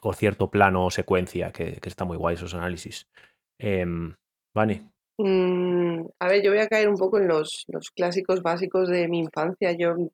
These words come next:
Speaker 2: eh, toda la vida, eh, Star Wars, eh, eh, Indiana Jones, Jurassic Park, y si me tengo que quedar con, con la que me marcó muchísimo ha sido la trilogía completa del Señor de los Anillos.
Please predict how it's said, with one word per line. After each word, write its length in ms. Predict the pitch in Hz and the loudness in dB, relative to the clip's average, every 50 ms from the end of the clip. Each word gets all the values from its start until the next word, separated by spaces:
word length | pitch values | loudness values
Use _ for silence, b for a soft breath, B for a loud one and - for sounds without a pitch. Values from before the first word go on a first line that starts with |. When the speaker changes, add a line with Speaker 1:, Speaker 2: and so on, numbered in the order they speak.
| _ _ - | _ _ -4
Speaker 2:
eh, 240 | 180 175 165 - - _ | -2 -2 -2 -4 -4 _
toda 200 | - 175 175 175 | 0 2 2 2
la 100 | 175 180 | 2 2
vida, 460 | 175 175 175 180 185 185 180 180 180 - _ _ - | 2 2 4 4 4 4 2 0 -2 -4 _ _ -10
eh, 240 | - - 175 160 156 - | -6 -4 -2 -2 -2 -2
Star 260 | - - - 180 175 | -2 -2 -2 0 0
Wars, 400 | 170 165 175 185 185 180 - - _ _ _ _ _ - | 2 4 4 4 2 0 -6 -16 _ _ _ _ _ -2
eh, 380 | 165 165 160 156 156 156 151 - - - - - | 0 2 2 2 2 0 -2 -4 -8 -12 -10 -6
eh, 300 | - 165 156 156 151 156 | -4 -2 0 2 2 2
Indiana 320 | 165 165 165 175 175 185 180 | 2 2 2 2 2 2 2
Jones, 460 | 180 170 170 175 175 175 - - - - - - - | 2 2 2 2 0 -2 -4 -10 -14 -14 -14 -14 -8
Jurassic 420 | - - 196 180 180 175 - 175 - | -2 0 2 2 2 2 0 -4 -2
Park, 320 | - 175 170 175 185 - _ B B B B _ _ _ _ _ _ _ _ | 0 0 0 0 -2 -4 _ B B B B _ _ _ _ _ _ _ _
y 560 | - 180 175 175 170 170 170 165 170 170 170 175 | -2 0 2 2 2 2 2 0 0 -2 -4 -4
si 180 | - - 175 | -4 -2 0
me 120 | 170 165 160 | 0 0 2
tengo 160 | 180 185 190 | 2 4 4
que 140 | 196 202 202 | 4 4 2
quedar 280 | 220 214 208 208 202 | 2 2 2 0 0
con, 760 | - 190 190 190 190 190 185 185 180 180 180 180 175 175 - - _ _ | 0 2 2 4 4 4 4 2 2 2 0 0 0 -2 -4 -8 _ _
con 160 | - 180 170 | -2 0 0
la 120 | 170 170 170 | 0 0 0
que 120 | - 175 | 0 0
me 120 | 175 170 165 | 2 2 2
marcó 340 | 165 160 160 160 _ - 175 | 2 0 -2 -2 _ 0 0
muchísimo 520 | 180 180 180 180 185 175 190 190 190 196 | 2 2 0 0 -2 0 0 2 2 2
ha 80 | 196 196 | 0 0
sido 300 | - 190 185 196 190 180 | 0 0 2 4 4 4
la 140 | 175 170 170 | 2 2 2
trilogía 460 | - 170 165 160 160 - - 170 170 | 2 2 2 2 2 0 0 -2 0
completa 400 | - 180 170 170 170 - - 180 | 0 0 0 0 0 0 2 2
del 100 | 175 175 | 2 2
Señor 180 | 175 190 165 170 | 2 2 2 2
de 60 | 185 | 2
los 120 | 185 185 - | 0 0 0
Anillos. 360 | 156 160 185 190 175 151 | -2 -2 0 0 0 0